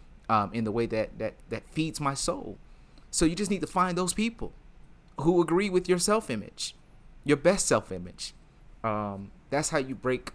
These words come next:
I think, out of, uh, many wound cycles. It's just having command over your consciousness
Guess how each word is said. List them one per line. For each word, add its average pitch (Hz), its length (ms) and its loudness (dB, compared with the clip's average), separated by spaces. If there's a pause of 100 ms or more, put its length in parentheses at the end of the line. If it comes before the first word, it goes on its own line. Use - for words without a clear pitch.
(100)
I 120 60 -4
think, 113 260 -6
out 113 160 2
of, 107 160 -4
uh, 104 240 -4
many 113 220 -2
wound 110 240 -4
cycles. 101 400 -6
It's 107 160 -8
just 117 200 -6
having 127 360 -4
command 101 800 -2 (400)
over 110 160 2
your 98 160 0
consciousness 104 720 -4